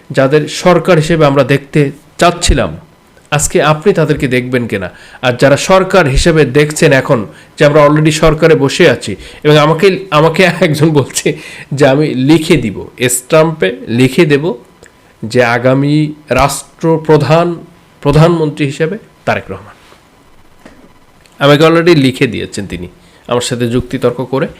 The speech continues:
এই কাজ করেইছেন already। এখন এই সরকার যদি এই ন্যায় পরায়ণতা করে আর কোরআনের ক্লাসকে বন্ধ করে দেয়, নারীদের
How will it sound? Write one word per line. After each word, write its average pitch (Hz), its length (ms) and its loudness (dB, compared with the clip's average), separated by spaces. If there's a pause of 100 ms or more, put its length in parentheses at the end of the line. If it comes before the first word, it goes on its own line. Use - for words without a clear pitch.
(360)
এই 113 60 -10
কাজ - 220 -12
করেইছেন 107 520 -2
already। - 340 -10 (1300)
এখন 202 380 0 (120)
এই 214 280 4
সরকার 190 680 2
যদি 156 280 2
এই 170 400 2
ন্যায় 156 360 4
পরায়ণতা 135 480 2
করে 127 520 0 (880)
আর 113 320 0 (220)
কোরআনের 196 560 4 (880)
ক্লাসকে 185 520 2
বন্ধ 160 340 4
করে 151 300 2
দেয়, 92 260 -2 (220)
নারীদের 165 680 2